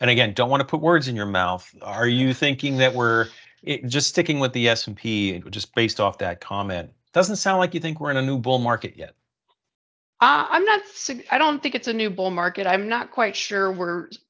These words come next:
Speaker 2: done with this exact move, this particular move. I wouldn't be shocked to see forty-five hundred, forty-five twenty in the S and P five hundred first before we roll over again. And the reason I say that is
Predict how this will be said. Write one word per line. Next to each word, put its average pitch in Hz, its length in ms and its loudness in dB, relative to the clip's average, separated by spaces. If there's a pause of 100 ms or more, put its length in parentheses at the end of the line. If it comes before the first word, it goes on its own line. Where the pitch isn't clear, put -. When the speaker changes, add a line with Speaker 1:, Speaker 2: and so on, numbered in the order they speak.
(100)
Speaker 2:
done 190 260 4
with 190 120 -2
this 185 200 -2
exact 185 580 0
move, 202 340 -4
this 180 180 -4
particular 202 480 -6
move. 208 320 0 (500)
I 180 140 6
wouldn't 220 280 0
be 196 100 0
shocked 196 320 0
to 185 80 -6
see 175 180 -10
forty-five 175 560 -4
hundred, 185 420 -6
forty-five 175 560 -4
twenty 185 360 -6
in 185 80 -6
the 180 140 -6
S 180 180 -8
and 175 80 -12
P 180 80 -10
five 175 180 -4
hundred 175 340 -10
first - 460 -6
before 180 320 -6
we 180 80 -6
roll 156 240 -6
over 170 240 -4
again. 214 220 -2
And 190 160 -2
the 190 60 0
reason 202 220 -2
I 185 100 0
say 185 240 -6
that 185 260 -2
is 180 320 -6